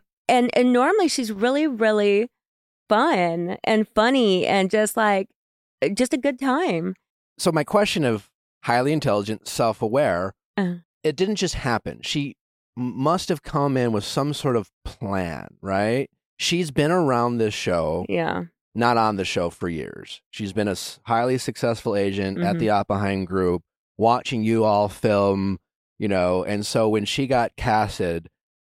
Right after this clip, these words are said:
Speaker 2: I'm assuming that she thought about her storyline, thought about what role she wants to play, thought about how, her character arc.
Speaker 1: Yeah.
Speaker 2: Like, why do you think she thought this would be the approach?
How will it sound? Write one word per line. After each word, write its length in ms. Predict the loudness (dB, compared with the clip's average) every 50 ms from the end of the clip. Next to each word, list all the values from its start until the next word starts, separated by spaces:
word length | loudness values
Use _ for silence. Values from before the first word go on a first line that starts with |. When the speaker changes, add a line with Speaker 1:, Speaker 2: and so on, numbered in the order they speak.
| _
Speaker 2:
I'm 300 | -2 0 0 0 0 0
assuming 600 | 0 0 -2 -2 0 0 0 2 2 0 0 0 0
that 160 | 0 -2 -2
she 560 | -4 -4 -4 -2 0 0 0 0 0 0 -2 -6 _ _ _ _ _ _ -2
thought 260 | 2 2 4 4 2
about 360 | 2 2 2 2 0 0 -2
her 140 | -4 -6 -4
storyline, 720 | -6 -6 -6 -4 -4 -2 -2 -4 -4 -6 -6 -8 -10 -8 -4
thought 220 | 0 2 2 2 2
about 300 | 2 0 0 -2 -2 -2
what 240 | -2 -2 -2 -2
role 280 | -2 -2 0 0 0 0
she 160 | -2 -2 -2
wants 280 | 0 0 -2 -2 -4 -8
to 100 | -10 -10
play, 340 | -6 -4 -2 0 0 0 -2
thought 320 | -4 -2 0 0 2 0
about 320 | 0 2 2 0 0 0 -4
how, 260 | -2 0 0 0 0
her 240 | -2 -2 -4 -4 -4 -4
character 520 | -6 -4 0 0 0 0 -2 -4 -8 -6
arc. 360 | -6 -6 -6 -8 -10 -14 _ _ _ _ _ _
Speaker 1:
Yeah. 300 | -8 -8 -6 -6 -8 -6 -2
Speaker 2:
Like, 180 | -2 -2 -2 -4 -8
why 440 | -14 -8 -2 0 0 2 2 2
do 60 | 2 2
you 200 | 0 0 0 -2
think 300 | -2 -2 -2 -2 -4 -6
she 220 | -6 -4 -4 -6
thought 420 | -2 0 2 2 4 4 2 0 -2 _ _ _ _ _ _ _ -4
this 260 | -4 -2 -2 -4 -4
would 160 | -4 -4 -4
be 460 | -2 -2 -2 0 0 0 -2 -2 -4 -8 _ _ _ _ _ _
the 140 | -2 0 0
approach? 680 | 0 -2 -4 -2 0 0 0 0 -4 -8 -10 -10 -12